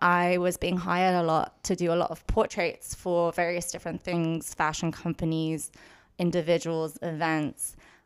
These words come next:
And I just, all I really wanted at that point was to create the portraits myself. I wanted to create a portrait for someone that I really believed in, someone that I felt inspired by, so that that person could feel like royalty.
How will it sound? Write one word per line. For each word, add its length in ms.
And 440
I 300
just, 280
all 180
I 80
really 280
wanted 480
at 160
that 240
point 380
was 340
to 140
create 600
the 80
portraits 580
myself. 840
I 140
wanted 260
to 160
create 420
a 80
portrait 540
for 100
someone 440
that 120
I 80
really 220
believed 480
in, 260
someone 320
that 160
I 160
felt 260
inspired 540
by, 240
so 200
that 260
that 180
person 400
could 160
feel 160
like 180
royalty. 640